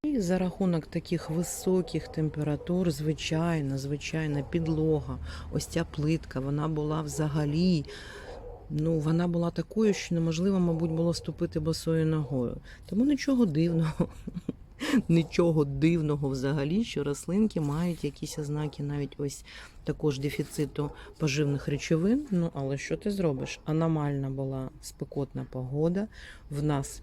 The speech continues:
південь, рослини в горщичках,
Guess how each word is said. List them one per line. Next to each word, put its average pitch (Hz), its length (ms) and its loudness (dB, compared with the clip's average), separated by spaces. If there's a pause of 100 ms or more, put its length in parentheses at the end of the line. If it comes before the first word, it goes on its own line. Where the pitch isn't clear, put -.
південь, 180 520 4 (220)
рослини 156 520 4
в 135 40 0
горщичках, 151 840 0